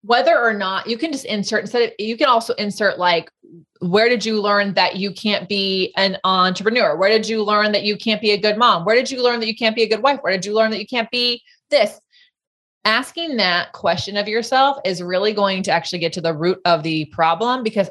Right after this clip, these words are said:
I have found that a lot of the things that I believe, limiting beliefs I believe, are other people's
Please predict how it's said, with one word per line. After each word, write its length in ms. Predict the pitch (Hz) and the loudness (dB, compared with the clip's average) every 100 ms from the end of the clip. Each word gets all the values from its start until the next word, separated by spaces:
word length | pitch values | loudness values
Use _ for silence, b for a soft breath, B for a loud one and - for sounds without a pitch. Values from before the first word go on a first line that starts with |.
| - | 0
I 300 | 170 180 240 | 2 4 2
have 240 | 247 220 | 0 -4
found 340 | - 175 165 165 | 0 0 0 0
that 80 | 170 | 0
a 60 | |
lot 240 | 165 170 175 | 2 2 2
of 60 | |
the 80 | 185 - | -2 -4
things 220 | 185 175 | -4 -2
that 120 | 175 | 0
I 80 | 160 | 0
believe, 840 | 156 160 160 151 170 139 147 277 - | 0 -2 -4 -8 -10 -6 -4 -6 -6
limiting 420 | 180 175 175 175 | 0 0 0 -2
beliefs 340 | 170 170 165 170 | 0 0 -2 -2
I 40 | |
believe, 380 | 160 170 165 156 | -2 -2 -2 0
are 240 | 160 160 - | 0 -2 -2
other 240 | 226 415 523 | 0 2 2
people's 600 | 539 539 494 427 - | 0 2 0 0 -4